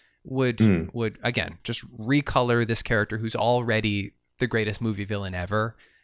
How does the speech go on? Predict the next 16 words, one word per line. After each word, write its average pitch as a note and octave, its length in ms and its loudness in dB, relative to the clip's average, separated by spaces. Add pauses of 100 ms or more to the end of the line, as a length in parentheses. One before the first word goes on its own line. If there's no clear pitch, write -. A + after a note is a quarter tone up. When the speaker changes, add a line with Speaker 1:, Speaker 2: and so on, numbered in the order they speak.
(120)
Speaker 1:
and F#2+ 320 -6 (100)
make A2 220 -6
him F#2+ 280 -8 (440)
all G2+ 160 2
the F#2+ 100 -4
more F2 160 -4
fascinating. - 560 -8 (180)
Great G3+ 220 4
lists, - 340 0
I G#2 120 2
think, G2 220 -6
on G#2 100 -2
both G#2 180 -2
of F#2+ 80 -6
our F#2+ 100 0
parts. - 340 -8